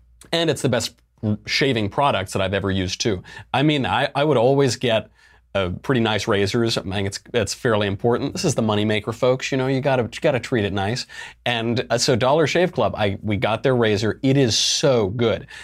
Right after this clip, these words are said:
Uh, it, but it has a lot more. It has razors, it has shave butter, shampoo, body wash, toothpaste, everything you need to look and feel your best.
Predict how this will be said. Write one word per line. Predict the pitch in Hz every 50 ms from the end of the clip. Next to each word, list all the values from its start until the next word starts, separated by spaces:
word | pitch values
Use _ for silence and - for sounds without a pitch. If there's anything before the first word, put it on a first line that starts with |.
| - - - _ -
Uh, | 110 107 104 101 -
it, | 113 123 147 -
but | 151 147 135
it | 123 123
has | 143 135 120
a | 123
lot | 117 117 110 98
more. | 101 95
It | -
has | 117 107 98 98
razors, | 131 160 175 170 156 165 151 131
it | 113
has | 110 104
shave | - - - 131 123 117 120
butter, | 127 120 113 113 110
shampoo, | 107 - - 110 98 95 92 - 151 143 143 131 135 - - - -
body | - 101 107 104 104
wash, | 104 101 - 98 98 95 - -
toothpaste, | - 220 226 226 226 196 170 170 165 160 - - - _ _ _ _ _ -
everything | 180 190 180 202 202 185 190 175 170
you | 165 156
need | 147 120 95 92 92 - _ _ _
to | - - 131 113
look | 107 104 113 127 120 - - -
and | 139 113 -
feel | - - - 113 110 107 107 110
your | - 107 107 107
best. | 98 - 104 95 - - - -